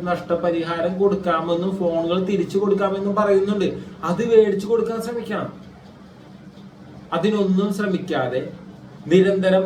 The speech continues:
അവർക്കെതിരെ വീഡിയോസ് ചെയ്യാം, അവരെ ഓരോന്ന് പറയാം, അവരെ ആ സ്ഥാപനം പൂട്ടിക്കാൻ ശ്രമിക്കാം. തെറ്റായി നടക്കുന്നതാണ്, നിയമപരമല്ലാതെ നടക്കുന്നതാണെങ്കിൽ പൂട്ടിപ്പോണം. എന്നാൽ ഞാൻ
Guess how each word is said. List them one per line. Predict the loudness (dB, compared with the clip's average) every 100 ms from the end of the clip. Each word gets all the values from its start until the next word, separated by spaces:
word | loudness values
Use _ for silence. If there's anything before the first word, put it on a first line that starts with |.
| 2
അവർക്കെതിരെ | 2 0 2 0 0 0
വീഡിയോസ് | -2 2 2 2
ചെയ്യാം, | 0 0 -2 -4 -12 -4 0
അവരെ | 2 4 4 4
ഓരോന്ന് | 0 -2 -2 -2 -2
പറയാം, | 0 0 0 -6 -8 0
അവരെ | 2 4 4 0
ആ | 0
സ്ഥാപനം | 0 0 0 -2
പൂട്ടിക്കാൻ | 0 0 0 -2 -2
ശ്രമിക്കാം. | -2 -6 -4 -4 -4 -6 -16 -20 -20 -20 0
തെറ്റായി | 2 2 2 4 2
നടക്കുന്നതാണ്, | -2 -2 -2 0 2 2 -2 -10 -16 -6
നിയമപരമല്ലാതെ | 0 2 2 0 0 2 2 2 0
നടക്കുന്നതാണെങ്കിൽ | -2 -2 0 2 2 2 0 2
പൂട്ടിപ്പോണം. | 2 2 0 -2 -4 -8 -14 -20 -20 -20 -8 -4
എന്നാൽ | 0 2 0 -4 -4
ഞാൻ | -2